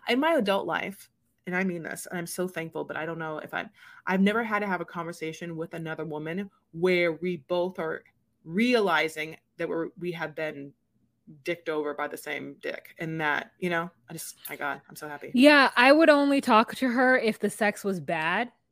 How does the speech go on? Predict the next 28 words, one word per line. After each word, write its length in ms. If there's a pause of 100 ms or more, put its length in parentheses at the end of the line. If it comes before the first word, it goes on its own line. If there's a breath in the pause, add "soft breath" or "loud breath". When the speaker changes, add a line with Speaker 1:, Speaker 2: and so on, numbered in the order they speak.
Speaker 2:
and 200
we 140
both 300
stayed 320
in 120
it 100
because 340
we 100
loved 320
him, 240
and 180
then 160
we 200
talked 340
about 240
how 120
bad 260
the 80
sex 280
was. 240 (540 soft breath)
That's 120
the 60
only 100
time 120
I 80
would 100
do 80
it. 160